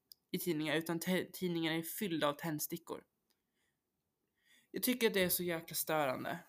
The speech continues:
Alla är inte tändstickor, utan alla är bara unika människor. Jag är född i det kallade idealet, smal. Och rätt lång är jag faktiskt. Någon kanske tycker inte att jag har något att komma med och argumentera om, för jag är född i idealet smal.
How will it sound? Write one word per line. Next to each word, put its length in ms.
Alla 240
är 100
inte 280
tändstickor, 720
utan 220
alla 200
är 40
bara 180
unika 360
människor. 520
Jag 100
är 40
född 200
i 40
det 100
kallade 220
idealet, 500
smal. 480
Och 120
rätt 220
lång 200
är 60
jag 100
faktiskt. 380
Någon 240
kanske 240
tycker 240
inte 240
att 80
jag 100
har 140
något 340
att 60
komma 260
med 140
och 80
argumentera 500
om, 360
för 120
jag 120
är 60
född 320
i 40
idealet 480
smal. 480